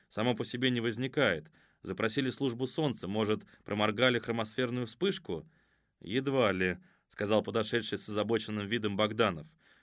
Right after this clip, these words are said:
«Обычно о вспышках на Солнце предупреждают заранее. Наблюдатели за нашим светилом работают аккуратно. Тут что-то иное. Кстати, как тебе интуиция Грехова? Тебя тоже он разбудил?»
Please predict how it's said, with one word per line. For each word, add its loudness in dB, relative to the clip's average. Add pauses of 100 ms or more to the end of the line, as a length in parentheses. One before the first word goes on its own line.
(100)
«Обычно 0
о -2
вспышках -2
на -2
Солнце 0 (160)
предупреждают 0
заранее. 0 (220)
Наблюдатели 2
за 0
нашим -2
светилом -2
работают -2
аккуратно. 0 (440)
Тут -2
что-то 0 (100)
иное. 2 (400)
Кстати, 2
как 0
тебе 2
интуиция 0
Грехова? 0 (260)
Тебя 4
тоже 0
он 2
разбудил?» -2